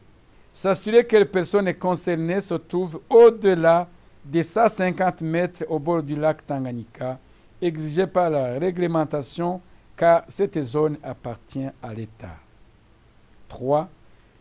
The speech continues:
le ministère en charge des Finances est appelé à mobiliser la part de l'État pour l'indemnisation des ménages qui seront touchés par ce projet et sera jusqu'à la fin février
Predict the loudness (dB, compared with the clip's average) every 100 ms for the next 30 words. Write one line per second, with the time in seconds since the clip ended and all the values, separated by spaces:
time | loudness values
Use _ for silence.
0 | -2 4 4 4 0 4 4 4 0 0
1 | 0 0 -2 -6 -6 -2 -2 -2 -4 -10
2 | -10 -4 -4 -4 -2 -2 0 -2 -2 -4
3 | -6 -6 -4 -4 -4 -8 -20 -20 -20 _
4 | _ _ -10 2 2 4 2 4 0 0
5 | 0 2 0 0 -4 -2 -2 -2 -2 -2
6 | -4 -4 -4 -4 -4 -2 0 2 0 -2
7 | -14 _ _ -16 -8 -4 0 2 0 -2
8 | -6 -6 -2 -2 -2 -8 -8 -8 -8 -8
9 | -8 -10 -14 _ _ -4 -2 0 2 2
10 | 0 -8 -4 -2 -2 -4 -6 -8 -6 -8
11 | -8 -10 -8 -10